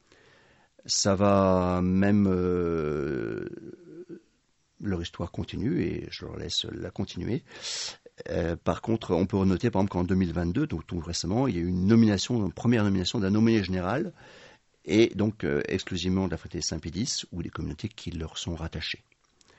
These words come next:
Voilà. Donc, euh, les scouts de Doran, euh, avec la messe traditionnelle, et exclusivement, euh, Saint-Pédis aujourd'hui, après avoir été, euh, dans la ligne des scouts catholiques de France, plus,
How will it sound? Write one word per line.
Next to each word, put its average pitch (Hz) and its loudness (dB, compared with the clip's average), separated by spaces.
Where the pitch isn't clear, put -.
Voilà. 80 -4
Donc, 85 -4
euh, 76 0
les 90 0
scouts - -6
de 98 0
Doran, 95 2
euh, - -6
avec 82 -8
la 71 -2
messe 85 -2
traditionnelle, 87 -2
et - -4
exclusivement, 85 -6
euh, 87 -10
Saint-Pédis 82 -10
aujourd'hui, 95 -4
après - -10
avoir 76 -6
été, 85 -4
euh, 82 -8
dans 87 -10
la 82 -10
ligne 82 -8
des 82 -10
scouts - -14
catholiques 87 -12
de 85 -10
France, 98 -8
plus, - -12